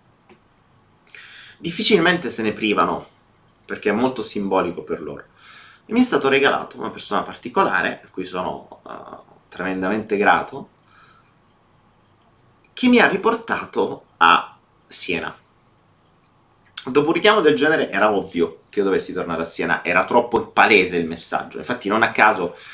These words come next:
mm, mi, mi si erano liberati dei giorni, alcune cose erano saltate, impegni che c'erano stati presi e poi sono saltati, perché la persona ha cambiato idea, eh, come suo solito, e così da, da, da, mm, da,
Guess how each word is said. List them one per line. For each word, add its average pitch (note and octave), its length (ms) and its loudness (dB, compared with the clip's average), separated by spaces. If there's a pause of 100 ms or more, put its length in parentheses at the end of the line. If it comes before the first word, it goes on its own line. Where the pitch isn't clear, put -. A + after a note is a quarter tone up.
(320)
mm, F#2+ 200 -4
mi, G#2+ 260 -2
mi B2 80 -2
si A#2 200 0
erano A#2+ 200 6
liberati A2+ 440 2
dei A2 160 4
giorni, G#2+ 360 4
alcune G2+ 260 -2
cose A2 220 2
erano G2 180 2
saltate, F#2+ 600 4
impegni G2 460 0
che F#2+ 300 2
c'erano G3+ 240 -4
stati G2+ 280 -6
presi G2+ 320 2
e F#2+ 40 -2
poi G2+ 140 -4
sono F#2 160 -4
saltati, F2+ 580 2
perché F#2 140 0
la F#2+ 60 -6
persona F#2 220 -4
ha - 40 -12
cambiato F2 340 -6
idea, F2+ 380 2 (420)
eh, E2 120 -10
come G2 140 -6
suo C#3 140 0
solito, G#2 460 0
e E2 300 0
così A2 340 0
da, F2+ 280 4 (520)
da, F#2+ 380 6
da, F#2+ 300 6
mm, E2 300 -8 (1300)
da, F2+ 920 -2